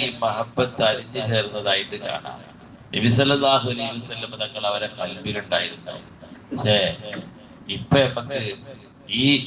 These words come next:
പിന്നോട്ട് പോരും തോറും നിസ്കാരം, നോമ്പും കാര്യങ്ങളൊക്കെ ഉണ്ട്. പക്ഷേ നബി സല്ലല്ലാഹു അലൈഹി വസല്ലമ തങ്ങൾ നമ്മളെ കൽബിൽ നിന്ന് അകന്നുകൊണ്ടിരിക്കുകയാണ്.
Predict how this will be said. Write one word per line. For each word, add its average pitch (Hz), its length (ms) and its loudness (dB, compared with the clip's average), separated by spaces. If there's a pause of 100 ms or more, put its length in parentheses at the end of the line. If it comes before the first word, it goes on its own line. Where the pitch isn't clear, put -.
(400)
പിന്നോട്ട് 143 440 4 (100)
പോരും 139 360 6
തോറും 123 280 4 (580)
നിസ്കാരം, 139 680 4
നോമ്പും 131 460 2
കാര്യങ്ങളൊക്കെ 120 640 0
ഉണ്ട്. 104 200 -10
പക്ഷേ 95 360 -6 (580)
നബി - 140 4
സല്ലല്ലാഹു 139 680 4
അലൈഹി 120 300 -6
വസല്ലമ 113 400 -10 (120)
തങ്ങൾ 107 300 -8 (140)
നമ്മളെ 101 260 0 (100)
കൽബിൽ 98 420 -4
നിന്ന് 95 260 -6
അകന്നുകൊണ്ടിരിക്കുകയാണ്. 82 960 -8